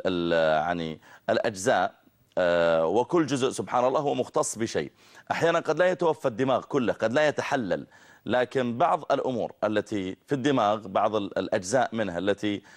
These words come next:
آه، تؤدي إلى استجابة الإنسان ونحو هذه هي التي يعني يحصل فيها ما يحصل من الوفاة الدماغية. أيضًا، آه، سأعرض لكم أيضًا فيما يأتي ما هي الأعضاء التي يمكن التبرع بها.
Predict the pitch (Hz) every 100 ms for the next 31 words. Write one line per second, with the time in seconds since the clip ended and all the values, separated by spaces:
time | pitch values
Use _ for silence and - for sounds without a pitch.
0 | - - 104 104 110 131 160 139 117 -
1 | 113 127 117 92 95 98 - 98 90 107
2 | 131 131 165 165 151 147 147 143 147 143
3 | - - _ 127 123 131 135 - 139 127
4 | 135 127 117 120 131 - 127 117 110 104
5 | 127 110 101 85 76 69 - - - -
6 | 165 160 170 165 - 131 131 127 123 117
7 | 117 165 156 160 127 123 101 90 - 95
8 | 101 101 87 82 107 117 147 165 - -
9 | - 147 175 160 123 127 151 - 123 123
10 | 135 127 123 107 - 120 117 95 127 104